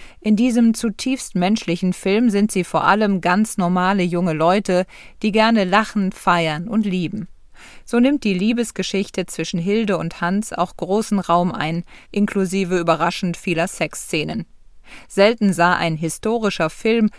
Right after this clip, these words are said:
so wenig historisch aus. Die gängigen Nazi-Klischees umschifft Dresen.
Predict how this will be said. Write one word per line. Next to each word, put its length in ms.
so 400
wenig 340
historisch 560
aus. 380
Die 100
gängigen 460
Nazi-Klischees 960
umschifft 640
Dresen. 480